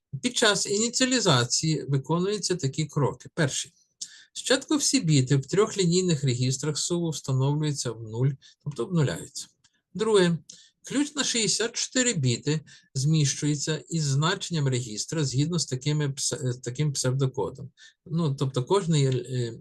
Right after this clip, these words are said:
лінійний регістр зсувається на один крок, тобто забезпечується синхронізація.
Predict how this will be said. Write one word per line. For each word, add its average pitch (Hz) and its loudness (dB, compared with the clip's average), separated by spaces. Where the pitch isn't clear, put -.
лінійний 135 4
регістр 143 -2
зсувається 127 0
на 117 -6
один 120 -4
крок, - -4
тобто 139 -2
забезпечується 113 -2
синхронізація. - -8